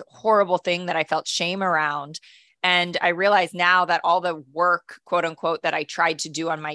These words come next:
eating disorder, the bigger it was getting because I was giving more attention to it. And so I finally got to this beautiful place where this coach helped me, you know, kind of shift my attention and focus on who I wanted to become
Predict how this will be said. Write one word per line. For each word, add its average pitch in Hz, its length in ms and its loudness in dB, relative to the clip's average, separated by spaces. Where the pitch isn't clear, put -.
eating 190 240 -10
disorder, 156 440 -6
the 147 160 -8
bigger 175 540 -2
it 160 140 -4
was 156 200 -10
getting 175 480 -4
because 160 320 -6
I 170 80 0
was 160 180 -6
giving 170 320 -6
more 160 160 -6
attention 156 560 -10
to 135 180 -8
it. - 300 -10
And 185 180 -2
so 185 200 0
I 180 120 4
finally 190 340 0
got 175 220 -2
to 175 120 -14
this 156 160 -14
beautiful 185 400 -2
place 170 460 0
where 165 160 -2
this 165 240 -4
coach 180 380 -4
helped - 440 -2
me, 160 380 -10
you 185 140 -6
know, 170 120 -2
kind 202 280 -4
of 185 100 -6
shift - 580 -2
my 175 440 0
attention 202 680 -6
and 180 440 0
focus 190 680 0
on 175 200 0
who 196 160 -4
I 180 140 4
wanted 170 320 -4
to 165 100 -12
become 175 480 0